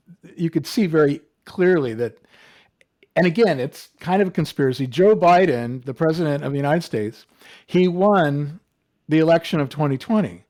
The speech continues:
But you have this whole political party, you got this, all this right-wing media,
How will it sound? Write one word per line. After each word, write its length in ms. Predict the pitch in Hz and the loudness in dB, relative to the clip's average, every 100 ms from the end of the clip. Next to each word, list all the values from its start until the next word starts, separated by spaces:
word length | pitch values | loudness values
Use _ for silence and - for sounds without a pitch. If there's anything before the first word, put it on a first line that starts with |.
| _ | _
But 200 | - 151 | -2 0
you 100 | 180 175 | 4 2
have 80 | |
this 160 | 165 160 | 2 0
whole 180 | - 190 | 0 -2
political 500 | - 165 180 226 196 | 0 0 2 0 -2
party, 320 | - 151 143 | -4 -2 0
you 40 | 139 | 0
got 120 | 143 | -2
this, 140 | 135 | -4
all 180 | - 156 | -4 -2
this 180 | 170 147 | 0 0
right-wing 460 | 151 160 147 139 | 0 0 -2 -2
media, 500 | 143 208 208 120 120 | 0 0 0 -2 -6